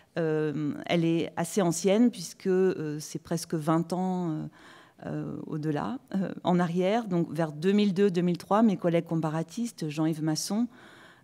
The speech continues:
euh, traducteur lui-même et professeur de littérature comparée, et Yves Chevrel, professeur de littérature comparée, ont eu cette idée d'une histoire des traductions, une longue histoire qui commencerait avec l'imprimerie jusqu'à nos jours.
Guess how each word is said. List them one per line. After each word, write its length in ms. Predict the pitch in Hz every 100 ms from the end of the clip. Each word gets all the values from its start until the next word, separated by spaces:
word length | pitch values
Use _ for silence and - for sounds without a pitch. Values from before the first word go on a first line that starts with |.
| -
euh, 120 | 156
traducteur 560 | 147 160 147 151 170 160
lui-même 500 | 156 160 175 226 208
et 100 | 156
professeur 400 | - 147 - 156
de 60 |
littérature 480 | 151 147 143 143 151
comparée, 500 | 156 147 147 180 196
et 280 | - 180 -
Yves 120 | 160
Chevrel, 560 | - 156 147 156 185 196
professeur 460 | - 143 - 165
de 80 | 151
littérature 480 | 147 - 147 143 156
comparée, 500 | 147 147 147 160 214 - - - -
ont 80 | 175
eu 80 |
cette 300 | 190 190 170
idée 340 | 202 170 185 214
d'une 260 | 165 156
histoire 500 | 170 165 180 190 208
des 120 | 175 165
traductions, 720 | - 156 160 - 175 175 220 - - -
une 140 | 170
longue 200 | 185 226
histoire 580 | 196 - 180 160 185 190
qui 120 | -
commencerait 480 | 156 160 156 151 190
avec 260 | 170 147 165
l'imprimerie 600 | 156 - 165 151 165 196
jusqu'à 380 | 160 151 - 147
nos 140 | 151
jours. 360 | 147 175 226